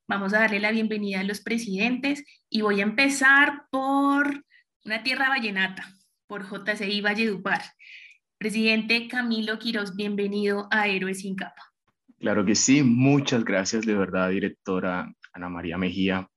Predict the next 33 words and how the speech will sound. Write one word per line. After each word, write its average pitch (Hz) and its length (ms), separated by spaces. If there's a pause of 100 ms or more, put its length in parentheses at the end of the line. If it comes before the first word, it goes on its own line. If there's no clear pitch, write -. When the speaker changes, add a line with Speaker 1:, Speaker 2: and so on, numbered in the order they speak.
Speaker 2:
por - 160
permitirnos 104 600
este 120 180
espacio 123 460
de 117 80
verdad 101 360
y 113 60
asimismo 117 480
felicitarlos 110 1040 (460)
por 104 100
este 104 200
programa 107 760
de 95 220
Héroes 104 160
sin 101 160
Capa 104 280
que 104 80
sin 98 200
duda 98 220
alguna 101 600
es - 400
excelente. 90 720 (720)
Speaker 1:
Gracias, 254 640
presidente, 247 600
gracias 226 320
por 247 140
estar 247 240
acá 240 480 (540)
y 202 520
por 190 340
aceptar 190 400
esta 190 180
invitación. 202 600